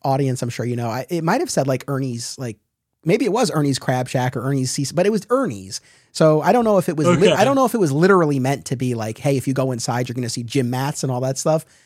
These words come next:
Speaker 1: Uh,
Speaker 2: Yeah.
Speaker 1: but it, but it was
Speaker 2: <laughs>
Speaker 1: Ernie's. But yeah, no, that was cool. And, you know, with the, with the kid, you know, he has this whole conversation with them where it's like, they, you know, he's, they're like, "Oh, maybe you could be the next Power Ranger. Like, anything is possible." And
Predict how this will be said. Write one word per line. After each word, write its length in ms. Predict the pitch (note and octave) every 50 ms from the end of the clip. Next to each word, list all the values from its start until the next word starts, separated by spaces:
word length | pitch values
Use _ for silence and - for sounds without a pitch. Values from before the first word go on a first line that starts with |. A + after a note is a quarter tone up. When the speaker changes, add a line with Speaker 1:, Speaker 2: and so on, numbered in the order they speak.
| _ _ _ _ -
Speaker 1:
Uh, 140 | A2+ A#2+ F3+
Speaker 2:
Yeah. 280 | F3+ - - F3 B2+ -
Speaker 1:
but 100 | F3+ F3
it, 120 | F#3+ F#3
but 100 | A#3 A3
it 60 | A3 A3
was 220 | C4 - - C#3
Speaker 2:
<laughs> 20 | D#3+
Speaker 1:
Ernie's. 340 | E3+ F3 D#3+ C#3 B2 A#2+
But 260 | - - C3+ C3+ C3+ D3+
yeah, 200 | F3 F3 E3+ D#3+
no, 160 | D#3+ D3 C#3
that 140 | D3 D3+ D#3
was 160 | E3 D#3 -
cool. 360 | - - D#3+ D3+ C3 A2+ G2+ -
And, 220 | F#3+ G#3+ G#3+ E3 - - - - - _ -
you 80 | B3 C4
know, 180 | B3 G#3+ G3+ -
with 140 | G3+ G#3 G#3
the, 220 | G#3+ G3+ F#3+ F#3+ F#3 -
with 140 | G3+ F#3+ -
the 80 | E3
kid, 560 | - - - - D#4+ E4 - B2+ A#2+ A2 G#2+ - _ _ _ _ _ _ _ _ _ _ _ _ _ _ _ - - _ _ _ _ _ _ _ -
you 80 | G3
know, 60 | F3
he 120 | D3 C3 G3
has 120 | F#3+ F3+
this 120 | F3 F3 -
whole 160 | G3+ G3 G3
conversation 640 | - G3+ F3 E3+ D#3+ D#3 - F3 F3+ G#3 G3+ - D3+
with 100 | C3+ B2+
them 200 | C3 A#2+ A#2+ A#2
where 220 | A#2+ A#2 A#2 A#2 A#2+
it's 160 | A#2+ - -
like, 380 | A#2+ A#2 A2+ A#2 A#2 _ - -
they, 100 | - C3 -
you 140 | - - C3+
know, 80 | A2
he's, 200 | A2+ A#2 B2+ C3+ -
they're 200 | - C3+ B2 B2+
like, 140 | B2+ - -
"Oh, 40 | C#3
maybe 220 | C#3 C#3 C3+ C3+
you 140 | D3 D#3 E3
could 100 | - F3+ D#3
be 60 | D#3
the 80 | D3 D3
next 200 | C#3+ C#3 C#3 -
Power 300 | - - C#3 D#3+ E3 D3
Ranger. 320 | C3+ B2+ A#2+ A#2+ A#2 B2+ B2
Like, 160 | A#2+ B2 -
anything 320 | C#3 D#3 D#3 C#3+ D3+ C#3+ C3+
is 100 | C3+ C3
possible." 640 | - C#3+ C#3+ D3+ E3 - D#3 C3 A#2 A#2+ A2+ - _ _ _ _ _ _ _ _ _ _ _
And 400 | - E3+ D#3+ D#3+ D#3+ D#3+ D#3+ D3+